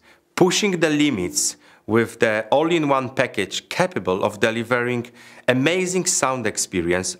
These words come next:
on top of the stunning picture quality. Like its predecessor, the J Z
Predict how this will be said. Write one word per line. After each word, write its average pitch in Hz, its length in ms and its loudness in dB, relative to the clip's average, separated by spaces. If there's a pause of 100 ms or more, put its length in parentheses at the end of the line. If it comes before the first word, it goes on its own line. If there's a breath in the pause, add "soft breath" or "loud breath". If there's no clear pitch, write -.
on 104 260 -2
top 160 220 0
of 139 140 -2
the 117 120 2
stunning 131 720 -2 (120)
picture - 360 0
quality. 87 420 -2 (640 loud breath)
Like 143 300 2
its 175 100 0
predecessor, 131 640 0
the 92 180 0
J 117 240 0
Z 156 180 -2